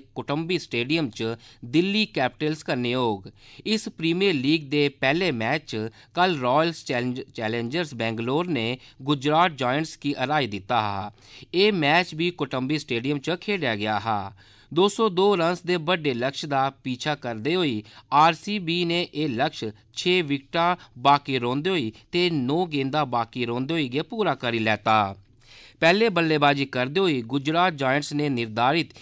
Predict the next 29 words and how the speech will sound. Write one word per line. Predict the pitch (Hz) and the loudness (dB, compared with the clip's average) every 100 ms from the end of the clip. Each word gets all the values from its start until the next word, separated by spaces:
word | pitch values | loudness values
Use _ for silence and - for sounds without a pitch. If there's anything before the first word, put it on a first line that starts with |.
| - 123 | -20 -6
बीहें | 117 170 208 | -2 2 2
ओवरें | 202 139 151 165 | 2 2 0 0
च | - 147 147 | 0 -2 -2
पंज | 143 165 170 | -2 -2 0
विकटें | 139 127 151 135 | -2 -2 -2 -2
दे | 127 | -2
नुकसान | 110 - 127 156 165 135 | -4 -6 0 0 0 -2
पर | 117 120 - - | -6 -6 -10 -2
दो | 147 | 0
सौ | 151 170 | 0 -2
दो | 147 147 | 0 2
रन्स | 143 127 123 | 2 0 -2
बनाए। | 135 147 139 104 95 - - - - | -4 -2 -2 -4 -10 -18 -20 -16 0
आर | 131 156 175 | 4 4 2
सी | - 220 | -4 -8
बी | 190 202 208 - | -4 -4 -4 -4
आसेआ | 123 - 214 143 98 - - - | -6 -6 -2 -2 -4 -12 -20 -4
ऋचा | 151 185 - 208 202 | -2 -2 -4 -2 -2
घोष | 180 - 123 175 160 | -2 -6 -2 -2 -2
ने | 143 143 156 | -2 -2 -4
सताई | 147 - 143 131 143 175 117 | -6 -12 -6 -4 -2 -4 -4
गेंदें | 113 117 139 180 | -4 -4 -2 -4
च | - 120 117 - - | -4 -8 -10 -18 -6
नाबाद | 127 139 143 123 131 175 117 113 _ _ - | 0 2 0 2 2 2 0 -8 _ _ 0
चौंठ | 175 190 185 | 2 2 -2
रन्स | 147 143 143 | -4 -4 -4
बनाए | 135 160 160 104 117 - _ - | -4 -2 -2 -2 -8 -14 _ -2
ते | 175 - | -2 -2
इलियास | 143 135 139 160 185 - | -4 0 2 2 0 -4